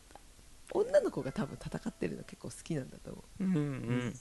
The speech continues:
Speaker 2: あとはまあちょっと絵柄として敬遠されがちだけど、やっぱ長く続いてるだけあって、見てみたら面白いよね。
Speaker 1: 面白い。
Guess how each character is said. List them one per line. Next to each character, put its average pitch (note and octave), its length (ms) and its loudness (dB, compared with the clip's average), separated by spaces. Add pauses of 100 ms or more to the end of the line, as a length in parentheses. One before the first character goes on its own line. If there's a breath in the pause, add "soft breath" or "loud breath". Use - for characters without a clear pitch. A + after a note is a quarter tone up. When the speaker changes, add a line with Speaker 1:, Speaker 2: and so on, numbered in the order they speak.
(540 loud breath)
Speaker 2:
あ E4 100 4
と - 100 8
は C#3 60 12
ま B2+ 100 8
あ - 20 4
ち - 100 6
ょ - 20 8
っ - 20 6
と - 100 6
絵 B2+ 200 12
柄 B3+ 300 10
と - 120 6
し - 140 6
て A#2+ 120 4
敬 - 140 8
遠 E3 340 10
さ E3 140 8
れ D#3+ 80 12
が E3 140 12
ち - 140 -4
だ E3 120 12
け B2+ 140 4
ど、 G2 240 4
や - 80 10
っ F3 40 6
ぱ C3 120 8
長 B2 300 6
く - 120 -8
続 A#2+ 220 4
い A#2 60 6
て A#2 120 6
る A2+ 140 6
だ A2 120 6
け A2+ 140 6
あ A#2 40 6
っ - 20 2
て、 - 340 -2 (160)
見 A3+ 220 4
て G4 160 8
み D3 120 6
た F#2+ 120 6
ら F2 60 0
面 G2 120 -2
白 G#2 200 0
い E2 40 0
よ - 100 -4
ね。 G#2+ 140 -4
Speaker 1:
面 C3 160 0
白 B2 140 -2
い。 - 20 -12